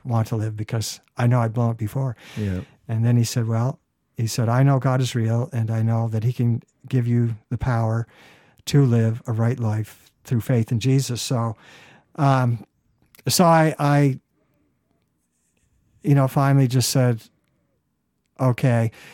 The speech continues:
Speaker 1: I don't even know what to say, what to do." He said, "Well, I can lead you in a prayer, asking God to forgive,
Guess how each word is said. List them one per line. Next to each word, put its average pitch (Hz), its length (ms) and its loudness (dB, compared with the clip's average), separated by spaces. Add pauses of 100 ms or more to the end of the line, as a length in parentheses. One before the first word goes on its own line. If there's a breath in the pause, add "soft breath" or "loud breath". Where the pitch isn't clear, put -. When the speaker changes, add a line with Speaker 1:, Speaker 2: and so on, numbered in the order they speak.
(920 loud breath)
Speaker 1:
I 143 120 2
don't 143 180 2
even 131 180 2
know 127 120 4
what 127 200 0
to 117 100 -2
say, 143 320 4
what 120 220 0
to 117 80 -4
do." 135 420 2 (420 loud breath)
He - 140 -2
said, 117 220 0
"Well, 120 120 2
I 131 100 2
can 127 200 4
lead 131 200 4
you 139 80 4
in 123 60 4
a 113 60 2
prayer, 156 420 2
asking 123 380 -2
God 117 220 -2
to 117 40 -6
forgive, 135 680 -2